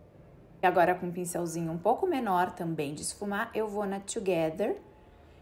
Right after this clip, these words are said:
e sempre começo tocando onde pode pigmentar mais.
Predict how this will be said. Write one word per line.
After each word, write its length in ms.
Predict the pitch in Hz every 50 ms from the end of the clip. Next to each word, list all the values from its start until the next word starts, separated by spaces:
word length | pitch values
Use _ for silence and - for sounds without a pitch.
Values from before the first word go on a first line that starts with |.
| - - - - - - - - - - - - - - - - - - - -
e 120 | 202 196
sempre 800 | 196 - - - - 240 214 202 196 208 214 220 - - 233 226 226
começo 800 | - - 233 214 214 196 175 170 170 170 175 170 - - - 185
tocando 800 | - - 196 190 - - - - 190 180 180 180 185 185 185 180
onde 220 | 180 185 180 190
pode 420 | 185 - - 180 175 180 180 190 190
pigmentar 720 | - 208 180 180 190 185 185 185 190 185 202 180 185 208
mais. 760 | 220 208 170 156 143 131 - - - - - - - -